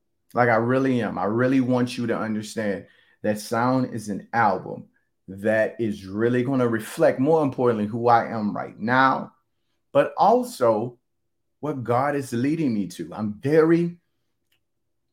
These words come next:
transparent on most of the songs here. I don't say, I say most because some songs have different themes to it, but I'm really, really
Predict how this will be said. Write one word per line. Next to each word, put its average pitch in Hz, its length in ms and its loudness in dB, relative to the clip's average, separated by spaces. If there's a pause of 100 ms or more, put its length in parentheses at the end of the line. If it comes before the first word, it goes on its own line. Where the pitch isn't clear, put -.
(400)
transparent 147 720 -2
on 135 100 0
most 131 320 -2
of 127 80 -4
the 117 80 -8
songs 139 560 -2
here. 147 520 -4 (380)
I 110 120 -4
don't 110 160 -6
say, 90 320 -8 (960)
I 113 60 -10
say 139 200 0
most 120 560 2
because 110 320 -2
some 160 180 -4
songs 123 540 0
have 110 320 -4
different 117 480 -4
themes 123 420 2
to 104 200 -2
it, 110 160 -8 (680)
but 123 140 6
I'm 117 320 0
really, 147 400 0
really 127 640 -2